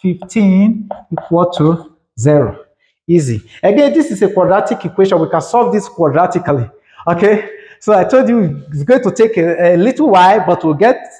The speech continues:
to the root of this question. So let's solve this quadratically using our formula. So we have our x is equals to minus b plus minus the square root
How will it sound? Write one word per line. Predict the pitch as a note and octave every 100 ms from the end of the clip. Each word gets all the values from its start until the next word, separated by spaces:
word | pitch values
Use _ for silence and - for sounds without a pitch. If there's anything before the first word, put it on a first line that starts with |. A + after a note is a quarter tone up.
| _
to | F3
the | D#3
root | D3+ F#3+ G#3
of | D#3+ B2+ - - _ -
this | F#3 F#3 - - -
question. | F#3 F#3+ C#3 A#2 -
So | -
let's | F3+ G#3+
solve | - D4 D#4
this | C#4+
quadratically | - G3 F3 A3+ G#3+ G3+ E3 E3+ F3+
using | G#3+ A#3 B3
our | F3 D#3+ -
formula. | A3 G3+ F3 D3+
So | G3+
we | F3
have | E3 F#3
our | D#3+ D3 - -
x | C4 C4 -
is | D3
equals | F#3 G3+ G3+
to | G#3
minus | D#3 E3+ A3+ A#3 A#3+ B3 - - -
b | C3+ F#3 G3 -
plus | B3+ C4 C4
minus | F#3+ F#3 F#3+ F#3 F3+
the | D3+
square | - - B3 B3+ A#3
root | G3 G3+ A3 A#3+ -